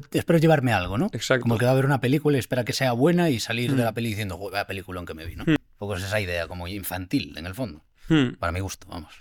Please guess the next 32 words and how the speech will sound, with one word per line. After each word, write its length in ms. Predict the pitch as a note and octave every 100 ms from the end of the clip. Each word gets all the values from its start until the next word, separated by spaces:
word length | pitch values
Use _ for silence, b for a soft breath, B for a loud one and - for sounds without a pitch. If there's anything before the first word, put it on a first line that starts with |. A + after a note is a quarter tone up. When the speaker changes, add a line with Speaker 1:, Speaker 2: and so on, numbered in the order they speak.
| -
Speaker 2:
Mm. 120 | C#3
Al 80 | -
final 280 | - B2+ B2+
es 60 | B2
que 120 | C3+
si, 260 | - - -
si 200 | - -
tú 200 | - B2
vas 400 | C3 B2 - - b b b b b b _
a, 400 | - C3+ B2+ - -
a, 1300 | - - C3 C3 B2+ C3 B2+ B2+ A2+ - _ _ -
a 80 | B2
un 160 | B2+
sitio 560 | B2 - C#3+ - - - -
porque 260 | - B2+ B2
te 100 | B2
ves 120 | B2+
necesitado 720 | C3+ - C3+ A#2+ C#3 C#3 B2
o 160 | - B2
porque 240 | B2+ C3 B2+
te 100 | B2
ves 240 | C3 C3
herido 480 | B2+ C3 D3 B2 A#2+ b b b b b
o 140 | - A#2+
porque 1000 | B2+ B2 - B2+ A#2 A#2 A#2 A#2 A#2 A2
quieres 600 | - C3 C3 C3 C3 C3 - - b b b b b b b b _ - - - -
curarte, 640 | - C3+ C#3+ D3 - E3+ F3 _ _ _ _
no 260 | E3 C3 A#2+
vas 140 | B2+
con 200 | - D3+
una 160 | C3+ A#2+
pretensión 1120 | B2 B2 A#2+ A2+ - C3 A#2+ A#2 A2+ A2+ A2